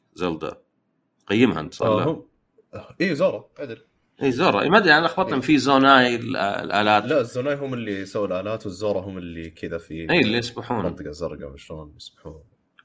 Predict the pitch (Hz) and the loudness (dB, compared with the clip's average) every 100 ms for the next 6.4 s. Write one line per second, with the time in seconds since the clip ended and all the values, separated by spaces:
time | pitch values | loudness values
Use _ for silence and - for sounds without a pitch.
0 | - 95 98 95 87 - _ _ _ _ | -12 -6 -4 -2 -4 -6 _ _ _ _
1 | _ - 95 92 113 143 127 113 110 104 | _ -4 -2 0 4 6 6 2 -2 -2
2 | 92 95 90 - _ _ _ _ 98 104 | -2 -2 -4 -8 _ _ _ _ -6 0
3 | 113 101 98 95 90 90 80 78 78 80 | 0 0 -2 -2 0 -2 -2 -6 -8 -12
4 | - _ _ _ _ - 127 131 127 190 | -18 _ _ _ _ 2 6 8 8 6
5 | 247 226 127 101 95 92 90 82 73 _ | 6 4 0 -6 -10 -12 -14 -16 -20 _
6 | _ _ _ 98 | _ _ _ -20